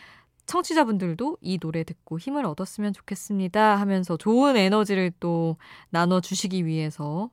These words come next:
리와인드 신청을 해주셨고, 지니님은 그대에게 듣고 싶어요. 러블리즈 노래 중에 힘을 주는 대표곡인데요. 곧 수능도 다가오고 힘든 이 시국에 힘이 나는 노래 들으면 좋을 것 같아요 하고,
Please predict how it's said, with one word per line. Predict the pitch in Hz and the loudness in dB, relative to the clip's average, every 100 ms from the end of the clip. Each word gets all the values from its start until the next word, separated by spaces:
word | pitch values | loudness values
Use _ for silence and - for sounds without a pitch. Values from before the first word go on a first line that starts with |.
| - | -4
리와인드 | 170 180 175 160 151 165 160 | 0 2 4 2 0 -2 -2
신청을 | 214 202 202 190 | -4 -2 0 0
해주셨고, | 233 220 - - 233 156 - - - - - - | 0 -2 -6 -2 0 0 -4 -20 -20 -20 -20 -10
지니님은 | - 233 254 320 262 190 233 254 156 - _ _ _ - | 0 4 6 6 4 4 4 2 2 -2 _ _ _ -6
그대에게 | 226 220 320 320 285 269 | 0 6 8 6 6 4
듣고 | 262 175 185 | 2 -2 -6
싶어요. | - - 175 170 208 196 160 | -6 -4 -2 2 2 2 2
러블리즈 | 151 180 240 269 254 | 0 0 0 0 2
노래 | 202 175 175 | 2 2 2
중에 | 175 170 170 | 2 2 2
힘을 | 185 320 349 339 | 0 0 2 2
주는 | - 202 233 320 320 | 0 0 2 2 -2
대표곡인데요. | 190 - 175 165 156 151 190 262 208 - - _ | -6 -6 -6 -4 -4 -2 2 2 2 -6 -20 _
곧 | - 180 _ _ | -8 -8 _ _
수능도 | - 285 269 240 226 | -8 -2 0 0 0
다가오고 | 147 147 160 151 - 175 - _ | -2 -4 -6 -6 -6 -6 -6 _
힘든 | - 262 247 185 | -4 0 0 0
이 | 170 170 | -4 -6
시국에 | - 170 165 151 180 277 - - _ | -6 -10 -8 -4 -2 -2 -6 -20 _
힘이 | 294 311 | -2 0
나는 | 302 269 262 | 2 2 0
노래 | 190 175 185 | 0 0 -2
들으면 | 175 165 170 | 0 0 0
좋을 | 165 165 | -2 -6
것 | 160 175 | -4 -6
같아요 | 151 - 156 160 | -6 -8 -6 -6
하고, | 165 226 220 | -6 -4 -4